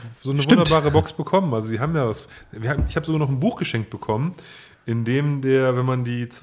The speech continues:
Speaker 1: wenn man die, äh, zur ersten Seite, ne, zur zweiten Seite kommt, wo so diese ganzen,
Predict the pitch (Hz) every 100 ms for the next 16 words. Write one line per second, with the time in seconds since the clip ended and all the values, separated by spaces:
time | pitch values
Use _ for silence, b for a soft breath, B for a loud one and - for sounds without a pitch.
0 | - 113 117 113 113 110 110 117 113 104
1 | 104 104 - 104 120 - 113 139 180 127
2 | 110 - - - 143 - 90 87 90 -
3 | 104 151 - B B B 110 104 101 101
4 | 95 104 110 117 107 104 104